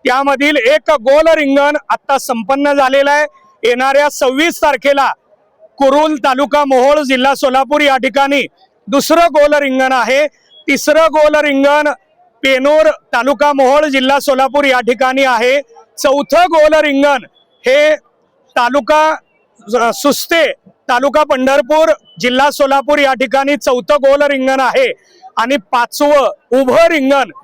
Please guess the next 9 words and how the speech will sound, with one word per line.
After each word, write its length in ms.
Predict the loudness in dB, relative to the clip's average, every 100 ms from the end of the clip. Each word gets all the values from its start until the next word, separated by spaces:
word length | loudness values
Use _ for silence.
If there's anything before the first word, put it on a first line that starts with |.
| _ _ _
पंढरपूर 560 | -6 -2 -2 0 0 0
शहरामध्ये 760 | 0 0 0 0 0 0 2 2 -2 _ _ _ -4
प्रवेश 420 | -2 0 -2 -2
करत 320 | 0 0 -2
असताना 460 | -4 -2 -4 -2 -2
ते 160 | -2
केलं 320 | -2 -2 0
जाणार 340 | 0 0 0 0
आहे. 180 | 0